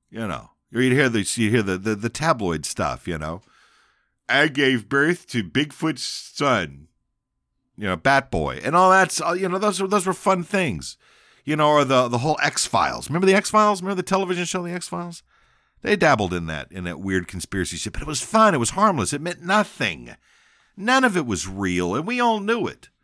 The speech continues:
But now, X-Files has turned into a documentary because people just are, are really buying into this really weird horse shit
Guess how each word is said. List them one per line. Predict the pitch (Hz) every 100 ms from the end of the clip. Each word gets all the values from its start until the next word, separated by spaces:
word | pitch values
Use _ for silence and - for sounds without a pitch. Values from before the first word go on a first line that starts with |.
| _ _ _ _ _
But | 76 73
now, | - 101 143 82 57 50 _ _ _ _ _
X-Files | 113 - - 76 65 69 73
has | 69
turned | 110 98
into | 87 78
a | 64
documentary | 104 110 80 71 131 107 50 - _ _ _ _ _ _ _ _ _ _ _
because | 104 92 92
people | - 107 92 131
just | 85 85
are, | 101 73 -
are | 90
really | 85 95
buying | 90 62 90 107 101
into | 131 123
this | 78 78 -
really | 71 69 73 101 127
weird | 151 76 69 76 95 104 113
horse | - - 233
shit | - - 87 -